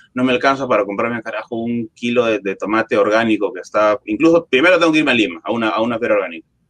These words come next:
Dos, el kilo está, carajo, como diez, doce soles. Y dijo, ah, su madre, ya no me alcanza. Pero deberían,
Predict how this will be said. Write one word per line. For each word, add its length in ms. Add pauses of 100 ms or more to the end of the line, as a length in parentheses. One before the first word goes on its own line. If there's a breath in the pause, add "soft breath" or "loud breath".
(140)
Dos, 340 (300)
el 160
kilo 240
está, 260 (140)
carajo, 260
como 240
diez, 400
doce 160
soles. 420 (320)
Y 340
dijo, 200
ah, 240
su 160
madre, 240
ya 380
no 100
me 140
alcanza. 440 (360)
Pero 240
deberían, 1000